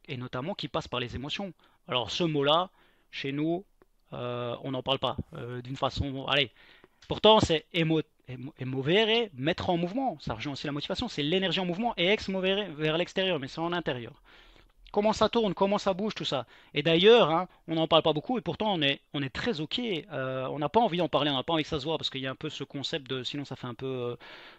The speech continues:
euh, ouais, j'incarne pas, euh, le, le, gr-, le fighter, et ça fait un peu fragilité. Donc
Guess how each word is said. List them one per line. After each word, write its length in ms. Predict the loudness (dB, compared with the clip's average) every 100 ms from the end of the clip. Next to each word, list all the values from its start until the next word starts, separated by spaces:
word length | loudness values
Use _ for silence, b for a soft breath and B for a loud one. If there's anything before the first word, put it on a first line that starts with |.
| -10
euh, 240 | -6 -6
ouais, 220 | -4 -4 -2
j'incarne 400 | -2 -2 -4 -2
pas, 280 | 2 2 0 _ _ -10
euh, 520 | -6 -6 -6 -8 -8
le, 160 | -10 -12 B B
le, 220 | -4 -2
gr-, 160 | -2 -4
le 100 | -4
fighter, 600 | 2 2 2 2 4 4 2
et 80 | -4
ça 160 | -4
fait 140 | -2 -2
un 100 | -4
peu 460 | -2 0 2 0 -4 _ _ -12
fragilité. 760 | -2 4 4 2 -2 0 0
Donc 220 | 0 -4